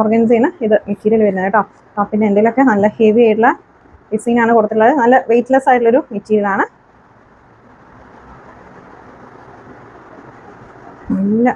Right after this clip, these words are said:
ഭംഗിയുള്ള ഐറ്റം ആണ്, മിസ്സാക്കണ്ട. പെട്ടെന്ന് സ്ക്രീൻഷോട്ട് അയച്ചോ. നെക്സ്റ്റ് വെൽവെറ്റ് ഓർഗൻസയാണ് മെറ്റീരിയൽ. ഇതിൻ്റെ നെക്ക് കണ്ടോ, ഹൈ നെക്ക് ആണ്. അതിലൊക്കെ ഫുൾ ഹാൻഡ് വർക്ക് ആണ് കൊടുത്തിട്ടുള്ളത് കേട്ടോ. ലാർജും എക്സലും മാത്രമാണ് അവൈലബിൾ ആയിട്ടുള്ള സൈസ്. ഷാളിൽ ഫോർ സൈഡ്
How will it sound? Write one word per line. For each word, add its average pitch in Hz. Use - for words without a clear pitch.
ഭംഗിയുള്ള 226
ഐറ്റം 226
ആണ്, 226
മിസ്സാക്കണ്ട. 214
പെട്ടെന്ന് 226
സ്ക്രീൻഷോട്ട് 233
അയച്ചോ. 233
നെക്സ്റ്റ് 285
വെൽവെറ്റ് 214
ഓർഗൻസയാണ് 208
മെറ്റീരിയൽ. 214
ഇതിൻ്റെ 240
നെക്ക് 220
കണ്ടോ, 196
ഹൈ 214
നെക്ക് 226
ആണ്. 226
അതിലൊക്കെ 214
ഫുൾ 240
ഹാൻഡ് 220
വർക്ക് 240
ആണ് 226
കൊടുത്തിട്ടുള്ളത് 190
കേട്ടോ. 180
ലാർജും 208
എക്സലും 240
മാത്രമാണ് 226
അവൈലബിൾ 208
ആയിട്ടുള്ള 202
സൈസ്. 208
ഷാളിൽ 262
ഫോർ 220
സൈഡ് 240